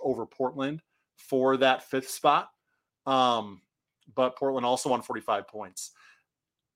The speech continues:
R S L currently seventh with a game in hand, forty-three points. And then the kicker here is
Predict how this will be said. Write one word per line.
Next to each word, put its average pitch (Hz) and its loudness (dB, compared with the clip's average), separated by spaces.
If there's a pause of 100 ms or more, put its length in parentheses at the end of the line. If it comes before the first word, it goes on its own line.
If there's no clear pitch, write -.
(240)
R 151 6
S 165 2
L 151 6 (260)
currently 160 -2
seventh 135 0
with 127 -4
a 123 -2
game 135 -2
in 175 -6
hand, 131 -4 (120)
forty-three 147 -2
points. 110 -6 (420)
And 135 -2
then 139 2
the 131 2
kicker 185 2
here 113 0 (400)
is 120 -8